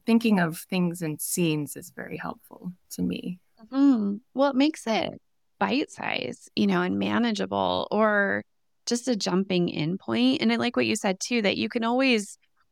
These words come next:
Speaker 2: write a whole bunch of scenes and then realize, like, "Oh, that's not really part of this story," you know, and maybe it gets saved away for another story, or it's just nothing really happened and it was just kind of a cathartic process to write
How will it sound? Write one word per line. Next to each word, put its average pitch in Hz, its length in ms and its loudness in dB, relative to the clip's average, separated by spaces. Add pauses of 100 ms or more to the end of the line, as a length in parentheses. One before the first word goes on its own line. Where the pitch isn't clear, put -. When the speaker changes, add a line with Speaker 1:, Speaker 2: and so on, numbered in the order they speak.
Speaker 2:
write 214 180 2
a 240 60 2
whole 214 160 0
bunch 202 220 0
of 196 80 -4
scenes 202 480 -4
and 196 180 0
then 185 160 0
realize, 180 460 0
like, 165 260 -4
"Oh, 185 160 2
that's 175 340 -4
not 175 240 0
really 175 260 0
part 160 280 -6
of 165 140 -6
this 156 180 -6
story," 160 600 -6
you 196 180 -2
know, 165 180 2
and 160 160 0
maybe 156 260 -2
it 170 80 -6
gets - 220 -6
saved 160 240 -8
away 175 220 -4
for 180 180 -4
another 165 340 -2
story, 254 360 0
or 247 260 2
it's 196 240 -4
just - 500 -4 (920)
nothing 226 340 2
really 185 460 2 (100)
happened 175 580 0
and 180 140 2
it - 100 -4
was 175 200 -2
just - 240 -4
kind 180 200 -2
of 165 140 0
a 160 320 0
cathartic 160 520 -4
process - 600 -4
to 180 120 -4
write 156 280 -4